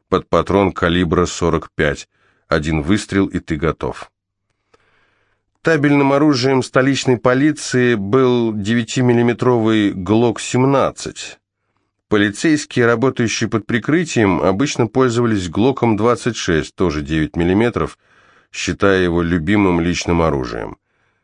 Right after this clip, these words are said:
Мейс, будучи копом, носила, как и положено, семнадцатый, но для операций и в качестве личного оружия она всегда выбирала тридцать седьмой. Такие мощные пушки полицейским не полагались, но Мейс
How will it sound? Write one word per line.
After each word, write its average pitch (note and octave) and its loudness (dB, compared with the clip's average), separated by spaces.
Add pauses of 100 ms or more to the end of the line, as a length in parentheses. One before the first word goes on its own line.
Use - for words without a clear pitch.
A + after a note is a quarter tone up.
(120)
Мейс, C3+ 0
будучи A#2+ -4
копом, A#2 0
носила, G#2 0
как A2+ -6
и A2+ 0
положено, A2 2
семнадцатый, F2+ -2 (640)
но B2+ 2
для C3 0
операций A#2+ -2 (120)
и D#2 -4
в - -10
качестве G2 -4
личного F2+ 0
оружия C2+ -4
она B2 2
всегда G#2 -2
выбирала G2 0
тридцать D#2+ -6
седьмой. D2 -6 (880)
Такие A2+ 0
мощные A2 0
пушки - -4
полицейским G2 0
не G2 2
полагались, G#2+ 0
но D#2+ 2
Мейс A2 0